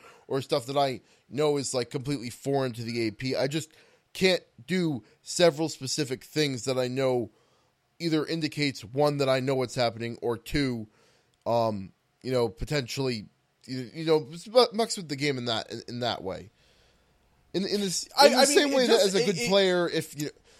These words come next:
Speaker 1: you know, I, I'm gonna, I'm gonna bring this up, and this is an example of me kind of being a shitty player in this situation, but, like, when Bob, Steven,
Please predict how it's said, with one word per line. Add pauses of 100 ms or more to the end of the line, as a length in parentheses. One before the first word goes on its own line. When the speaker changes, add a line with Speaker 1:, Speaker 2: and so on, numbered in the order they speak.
(200)
Speaker 1:
you
know,
I,
I'm
gonna,
I'm
gonna
bring
this
up,
and
this
is
an
example
of
me (180)
kind
of
being (340)
a
shitty
player
in
this
situation,
but,
like, (300)
when (180)
Bob,
Steven,